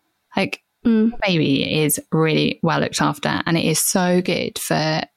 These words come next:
Speaker 1: infants and children to have different caregivers in their life. It's actually really good for their development. You're doing something you love. It's gonna fuel you. You're gonna go back to your child feeling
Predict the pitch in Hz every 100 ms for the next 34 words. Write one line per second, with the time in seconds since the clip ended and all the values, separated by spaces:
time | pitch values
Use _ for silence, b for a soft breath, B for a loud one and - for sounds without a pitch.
0 | _ - - - 139 - - 160 165 165
1 | 147 147 - 156 165 - - 165 160 170
2 | 185 262 285 190 170 170 175 247 - -
3 | 196 180 170 160 - 170 160 - 226 247
4 | - - - B B B - 220 214 190
5 | 185 185 180 175 196 208 180 175 B B
6 | 180 - 185 180 - 196 190 170 170 196
7 | 202 196 202 180 175 180 - - 170 160
8 | - 185 170 185 208 - 185 170 151 156